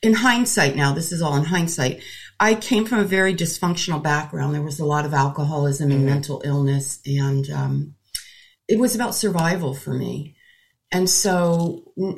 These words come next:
Speaker 1: I made a lot of bad decisions in my life, meaning I hurt a lot of people.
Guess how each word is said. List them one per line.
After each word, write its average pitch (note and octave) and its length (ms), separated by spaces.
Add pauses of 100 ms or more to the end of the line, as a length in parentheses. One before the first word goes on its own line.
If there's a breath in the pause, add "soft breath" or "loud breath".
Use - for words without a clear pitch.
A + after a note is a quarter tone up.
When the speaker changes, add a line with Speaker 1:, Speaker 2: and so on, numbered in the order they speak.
Speaker 1:
I F3+ 420 (580)
made G3 220
a F#3 60
lot E3 200
of E3 60
bad D#3 220
decisions C#3+ 760
in C#3+ 140
my C#3+ 120
life, C#3 340
meaning D3 540
I D3 120
hurt D#3 180
a D3 60
lot C#3+ 180
of C#3+ 80
people. C#3+ 540